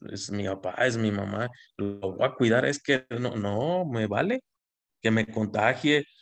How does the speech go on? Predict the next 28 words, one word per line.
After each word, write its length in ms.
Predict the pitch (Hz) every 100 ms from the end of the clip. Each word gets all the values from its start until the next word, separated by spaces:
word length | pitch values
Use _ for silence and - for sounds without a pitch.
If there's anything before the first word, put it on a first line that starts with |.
| _ _
pues 200 | 120 113
si 100 | 117
me 120 | 110
muero, 280 | 107 120 147
me 120 | 127
muero 220 | 113 117 -
con 160 | 110
ellos. 480 | 120 143 147 143 - _ _ _ _
Este, 440 | - - - 107 -
mucha 300 | 120 143 156
gente 340 | 139 143 139 120
que 120 | 113
puso 480 | - 127 127 110 110
por 220 | 110 110
encima, 480 | 110 143 160 220 302 _ _ _ _ _ _ _ _ _ _ _ _ _ _ _ _ -
pues 220 | 113 117
el 140 | 104
amor. 440 | 104 104 117 170 -
O 1160 | _ _ _ _ _ _ _ _ _ _ _
sea, 140 | 120 117
¿cómo, 320 | 156 175 156
cómo 200 | 165 175
los 140 | 143
voy 120 | 127
a 20 | 156
dejar 200 | 160 -
solos? 480 | 120 123 143 127
Y 120 | 107